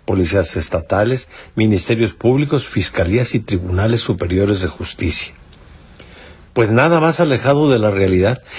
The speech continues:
Incluso su hermano, Saúl Monreal, compañero de bancada y de partido, exigió que se pare el horror que se está viviendo en nuestro país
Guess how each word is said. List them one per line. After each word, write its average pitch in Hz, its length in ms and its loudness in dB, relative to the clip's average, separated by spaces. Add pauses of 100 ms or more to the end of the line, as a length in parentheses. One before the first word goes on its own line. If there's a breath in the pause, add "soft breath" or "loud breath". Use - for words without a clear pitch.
(160 loud breath)
Incluso 147 500 2
su 127 160 2
hermano, 123 480 2
Saúl 110 360 2
Monreal, 120 560 2
compañero 104 640 0
de 113 80 2
bancada 110 720 0
y 101 160 0
de 127 160 0
partido, 123 680 -2 (440 loud breath)
exigió 120 600 0
que 135 140 0
se - 160 -2
pare 131 560 0
el 104 260 2
horror 107 540 2
que 101 140 -4
se - 120 -6
está 104 220 -2
viviendo 101 400 2
en 98 60 2
nuestro 87 340 -2
país 85 400 -2